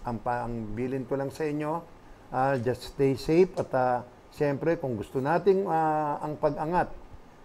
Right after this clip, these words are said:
ng serbisyo at kalidad ng ating barangay, ay, ah, siya rin ang magiging, ah, bantayan natin para ang ating bayan ay umunlad.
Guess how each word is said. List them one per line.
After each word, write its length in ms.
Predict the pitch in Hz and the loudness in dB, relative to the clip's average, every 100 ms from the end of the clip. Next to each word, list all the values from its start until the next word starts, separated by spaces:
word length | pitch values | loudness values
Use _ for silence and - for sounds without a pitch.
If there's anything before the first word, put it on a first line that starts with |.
| - | -4
ng 160 | 135 | -2
serbisyo 960 | 120 135 120 117 175 175 180 170 170 151 - | 0 0 0 2 2 4 4 4 2 -6 -2
at 240 | 147 143 - | 2 2 0
kalidad 560 | 131 123 120 180 180 110 92 - - - - | -2 0 8 10 10 8 -6 -14 -20 -20 -4
ng 140 | 131 170 | -4 2
ating 320 | 160 160 147 143 | 2 4 4 6
barangay, 800 | 139 139 131 175 156 139 147 156 - - - - - - 190 | 6 4 8 8 10 6 4 -2 -10 -20 -20 -20 -20 -10 6
ay, 120 | 208 220 | 10 10
ah, 400 | 214 202 196 180 180 - - - - | 12 12 10 8 2 -12 -14 -14 -14
siya 240 | - 208 | 6 8
rin 320 | 208 220 147 104 - - - - | 8 6 6 0 -6 -14 -16 -20
ang 160 | - 127 | -6 -2
magiging, 560 | 127 131 143 143 147 143 | 0 2 2 2 0 0
ah, 400 | 135 131 123 117 | 0 0 0 -2
bantayan 640 | 110 117 135 120 139 151 170 | -2 -2 -2 0 0 2 2
natin 480 | 196 185 147 165 147 - - - - - | 2 4 2 2 -6 -14 -20 -20 -20 4
para 480 | 170 175 170 151 131 - - | 8 10 10 8 4 -10 -6
ang 160 | 147 | -4
ating 400 | 165 143 131 123 | 0 0 0 0
bayan 560 | 107 139 156 170 180 180 180 - - - - | 4 6 6 6 4 2 -2 -14 -20 -20 -14
ay 160 | - 127 | -4 -2
umunlad. 560 | 127 127 123 151 120 | 0 2 6 6 6